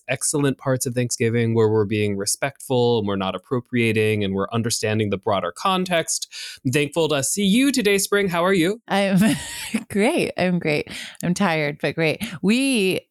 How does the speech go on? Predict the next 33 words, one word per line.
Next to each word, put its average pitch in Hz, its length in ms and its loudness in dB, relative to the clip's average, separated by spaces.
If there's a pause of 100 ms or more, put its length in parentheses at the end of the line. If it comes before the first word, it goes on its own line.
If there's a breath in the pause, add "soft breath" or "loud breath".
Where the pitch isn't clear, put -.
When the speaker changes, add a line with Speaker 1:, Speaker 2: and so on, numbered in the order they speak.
(100)
Speaker 2:
we, 190 800 2
I'm 175 180 0
grateful, 151 640 -2
we 202 280 2
get 196 180 0
to 185 100 -4
go 170 160 0
to 165 140 2
a 160 80 2
conference 180 840 -2
this 156 240 -2
week, 151 460 -2 (380 loud breath)
um, 147 920 0 (120)
and 151 1120 0 (100)
talk 165 280 0 (120)
about 165 340 0
more 170 240 0
sex - 380 -2
at 165 80 -2
the 165 80 -4
conference. 165 580 -2
So 151 140 0
I'm 165 400 0
very 156 260 0
excited - 520 -4 (160)
for 151 420 0
an 156 120 -4
opportunity 147 640 -4
to 147 100 -6
travel, 220 560 -2
to 165 120 -2
see 151 220 -2
you, 214 560 0